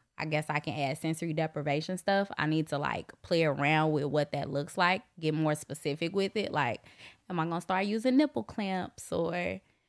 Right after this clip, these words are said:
what? Like, I gotta figure that shit out. So I'll come back to y'all on that because I'm definitely gonna pull out my sex planner and put everything in there. But for sure,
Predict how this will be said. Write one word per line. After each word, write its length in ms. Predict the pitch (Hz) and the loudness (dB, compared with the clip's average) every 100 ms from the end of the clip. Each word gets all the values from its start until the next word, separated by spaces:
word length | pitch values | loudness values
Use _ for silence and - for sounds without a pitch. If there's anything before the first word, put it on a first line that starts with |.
| _ | _
what? 520 | - 269 - 262 190 - | -2 6 10 12 10 8
Like, 360 | 190 185 175 - | 8 10 8 8
I 80 | 269 | 8
gotta 200 | 277 233 | 10 8
figure 280 | 208 185 | 6 6
that 220 | 180 196 202 | 8 8 8
shit 180 | 160 | 4
out. 300 | 143 110 - | 4 4 2
So 420 | - 175 175 160 - | 4 8 8 8 6
I'll 120 | - 220 | 6 8
come 220 | 247 180 | 6 6
back 220 | 156 165 | 6 4
to 80 | 165 | 2
y'all 240 | 156 151 | 4 4
on 140 | 147 143 | 2 0
that 200 | 117 - | -2 -2
because 300 | 156 160 139 | 0 2 2
I'm 160 | 135 165 | 2 2
definitely 260 | 165 196 | 2 2
gonna 140 | 175 170 | 0 2
pull 160 | 185 | 4
out 120 | 160 147 | 4 2
my 120 | 147 | 0
sex 280 | - 156 - | 2 0 0
planner 440 | 151 139 147 151 - _ _ _ - | -2 -2 -2 -6 -10 _ _ _ -12
and 140 | 160 | -6
put 160 | 156 160 | -2 0
everything 680 | 160 147 147 151 139 139 156 - - | 0 0 -2 -2 -2 -2 -6 -14 -6
in 420 | 151 147 151 156 | -2 0 -2 -2
there. 680 | 151 113 76 50 52 113 180 _ _ _ - | -2 -2 -6 -8 -8 -8 -10 _ _ _ -8
But 400 | 175 165 139 - - | 2 4 4 2 0
for 140 | 208 | 2
sure, 600 | 190 262 285 262 247 262 | 4 6 10 10 10 8